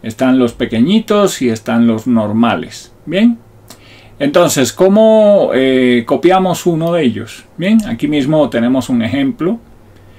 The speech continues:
Primero tenemos que darle un copy. Aquí lo hacen con M V,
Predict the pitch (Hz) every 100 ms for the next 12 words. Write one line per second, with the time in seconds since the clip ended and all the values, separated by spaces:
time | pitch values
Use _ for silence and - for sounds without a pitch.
0 | - - - 143 175 202 160 175 190 190
1 | - 190 202 208 175 117 123 123 131 143
2 | 156 151 135 123 147 127 175 180 139 143
3 | 123 - 220 220 180 214 190 160 143 135
4 | 127 120 170 208 143 139 156